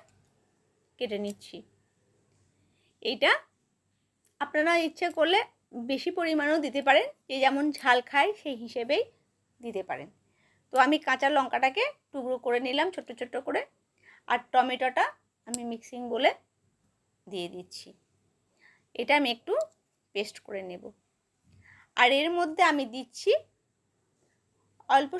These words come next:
সামান্য, আপনারা দিতেও পারেন নাও দিতে পারেন, সেটা অপশনাল, এমনিতেই ভালো লাগবে খেতে এটা। একটু দিলাম লাল লঙ্কার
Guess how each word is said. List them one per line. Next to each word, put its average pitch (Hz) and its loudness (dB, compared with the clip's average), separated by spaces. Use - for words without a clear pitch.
সামান্য, 262 -4
আপনারা 403 2
দিতেও 311 4
পারেন 349 4
নাও 214 -4
দিতে 247 -6
পারেন, 370 2
সেটা 294 2
অপশনাল, 285 -2
এমনিতেই 262 2
ভালো 214 4
লাগবে 220 -2
খেতে - -14
এটা। - -20
একটু 311 -4
দিলাম 392 8
লাল 214 4
লঙ্কার 285 2